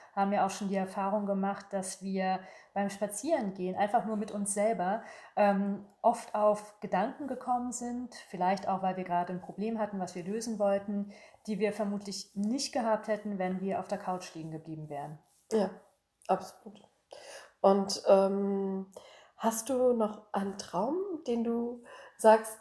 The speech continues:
Speaker 2: das ist etwas, das möchte ich so gern verwirklichen? Vielleicht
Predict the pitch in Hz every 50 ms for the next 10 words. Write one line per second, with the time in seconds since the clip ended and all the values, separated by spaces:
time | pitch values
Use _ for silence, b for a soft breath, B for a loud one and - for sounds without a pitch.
0 | - - 226 226 - 311 - - 208 226 - - - 240 226 - 240 - - 247
1 | 247 240 - - 277 - - - - 311 - - 254 254 262 262 269 262 226 -
2 | 226 226 220 220 226 214 202 208 226 220 254 - - - 247 240 - B B B
3 | B B B B B - - 170 170 175 170 -